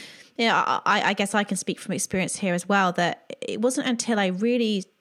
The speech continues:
took the time to understand who is Georgie, what does Georgie want, m-, what makes Georgie happy, that,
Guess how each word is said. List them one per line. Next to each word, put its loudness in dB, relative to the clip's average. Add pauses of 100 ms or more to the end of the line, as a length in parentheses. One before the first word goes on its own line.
(100)
took -4
the -2
time 0 (400)
to 2
understand 0 (560)
who 2
is 2
Georgie, 0
what 0
does -2
Georgie 0
want, 0
m-, -6
what -4
makes -6
Georgie -2
happy, -2
that, -2